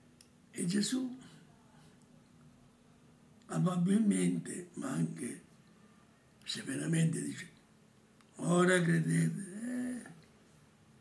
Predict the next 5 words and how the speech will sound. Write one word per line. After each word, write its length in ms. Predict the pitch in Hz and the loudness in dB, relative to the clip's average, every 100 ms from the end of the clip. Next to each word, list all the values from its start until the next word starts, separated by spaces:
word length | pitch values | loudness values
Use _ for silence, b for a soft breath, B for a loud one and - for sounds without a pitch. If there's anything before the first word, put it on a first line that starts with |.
| _ _ - | _ _ -6
mi 140 | 170 | 0
lascerete 680 | 180 180 - 202 226 202 196 | 0 0 0 0 0 -2 -4
solo, 340 | - 202 175 | -4 -2 0
vi 160 | 170 202 | 0 0
disperderete 1300 | 220 175 - 220 208 196 220 233 240 - - - | 0 -2 -4 -6 -6 -4 -4 0 0 -2 -6 -10